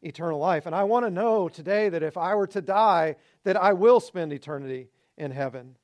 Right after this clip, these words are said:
And so, Gilbert, would you just simply pray for me here today that Jesus would forgive me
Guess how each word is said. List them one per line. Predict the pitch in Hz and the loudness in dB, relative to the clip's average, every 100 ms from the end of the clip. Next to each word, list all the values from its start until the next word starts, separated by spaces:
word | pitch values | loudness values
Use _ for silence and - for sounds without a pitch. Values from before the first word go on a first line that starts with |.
| _ _ _ _ _ | _ _ _ _ _
And | 127 | -14
so, | 165 | -12
Gilbert, | 143 156 151 | -6 -6 -6
would | 139 147 | -10 -12
you | |
just | 180 170 - | -10 -10 -10
simply | 151 131 147 131 _ _ _ | -16 -10 -10 -10 _ _ _
pray | _ 143 143 | _ -10 -8
for | 135 139 | -10 -14
me | 131 135 | -14 -14
here | 131 143 | -12 -12
today | 131 127 127 131 123 _ _ _ _ _ _ _ - | -10 -10 -10 -10 -16 _ _ _ _ _ _ _ -20
that | 117 | -16
Jesus | 123 120 120 139 | -12 -12 -14 -18
would | 131 | -16
forgive | 139 107 120 | -18 -14 -16
me | 131 127 | -14 -18